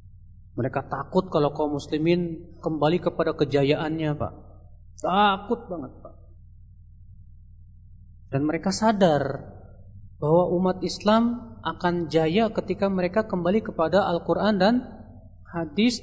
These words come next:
dan apa yang dipegang oleh para sahabat Rasulullah sallallahu alaihi wasallam. Makanya mereka berpikir bagaimana caranya menjauhkan kaum muslimin dari Islam.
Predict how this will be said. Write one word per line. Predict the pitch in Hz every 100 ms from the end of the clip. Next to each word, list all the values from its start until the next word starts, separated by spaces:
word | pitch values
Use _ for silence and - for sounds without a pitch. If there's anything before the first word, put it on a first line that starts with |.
| 165
dan | 160
apa | 175 214
yang | 196
dipegang | 180 185 196 208
oleh | 208 220
para | 220 220
sahabat | 214 247 262 254 240 233
Rasulullah | 208 196 233 226 165
sallallahu | - -
alaihi | -
wasallam. | 185 - - - - - - - - - - - - - - - - - - -
Makanya | 156 175
mereka | 180 180 180 180
berpikir | 180 - 208 214 185
bagaimana | 156 151 156 202 214
caranya | 208 170 175 190 220 214
menjauhkan | 190 143 170 196 214 208
kaum | 196 180
muslimin | 180 180 196 208
dari | 196 202 190
Islam. | - 214 220 147 - -